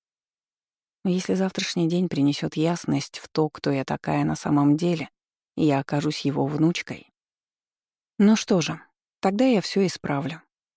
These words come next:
Разузнаю о семье Кэмпбеллов, о своём деде, об умершей бабушке и погибших матери с отцом,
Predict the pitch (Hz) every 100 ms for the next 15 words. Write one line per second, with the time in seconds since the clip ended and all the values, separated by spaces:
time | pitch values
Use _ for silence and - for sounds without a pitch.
0 | - 208 226 233 233 165 151 - 185 175
1 | - 170 147 139 143 - _ _ _ _
2 | _ - 190 220 220 175 156 147 180 160
3 | 143 143 151 175 175 - 147 147 160 147
4 | - - 143 139 147 160 - 147 - 143
5 | 160 151 147 - 143 - - 156 165